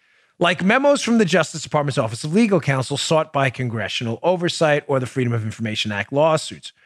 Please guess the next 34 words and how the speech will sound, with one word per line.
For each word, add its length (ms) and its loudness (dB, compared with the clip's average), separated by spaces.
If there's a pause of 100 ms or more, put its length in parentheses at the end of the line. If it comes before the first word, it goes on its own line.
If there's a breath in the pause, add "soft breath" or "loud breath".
(440 soft breath)
Her 120 2
arguments 680 2
that 180 0
disclosing 540 0
them 160 0
would 100 -4
chill 380 0
candid 520 0
advice 460 -2
to 80 -12
the 80 -8
president 520 0 (420 soft breath)
have 240 -2
contributed 720 4
to 100 2
Mister 360 0
Obama's 540 2
transition 800 0
from 180 0
promising 600 0
greater 320 2
transparency 920 0
to 80 -8
being 180 2
criticized 640 0
even 280 4
by 220 2
his 220 0
own 280 4
allies 560 2
for 160 -6
excessive 580 -4
secrecy." 560 -6
So, 640 -4